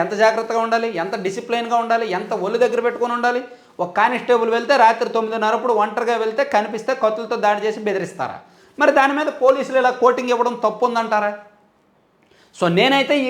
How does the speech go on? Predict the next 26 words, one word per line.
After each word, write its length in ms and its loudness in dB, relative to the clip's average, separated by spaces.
ఘటనని 400 -2
తప్పు 240 2
పట్టను, 240 0
ఇందులో 220 4
పోలీసులనే 560 2
ఖచ్చితంగా 360 0
అప్రిషియేట్ 500 -2
చేస్తాను, 420 -6
చెయ్యాలి. 340 4
అయితే 280 4
మానవ 400 6
హక్కులు 220 2
అనేవి 280 2
కొన్ని 160 2
ఉంటాయి 240 0
రాజ్యాంగబద్ధంగా, 880 2
మనకి 280 2
ఎంత 360 -4
ఇదైనా 280 -4
సరే 240 -2
రాజ్యాంగబద్ధంగా 800 0
మానవ 280 2
హక్కులు 300 -2
కొన్ని 200 0
ఉంటాయి. 200 -2
ఇలా 200 6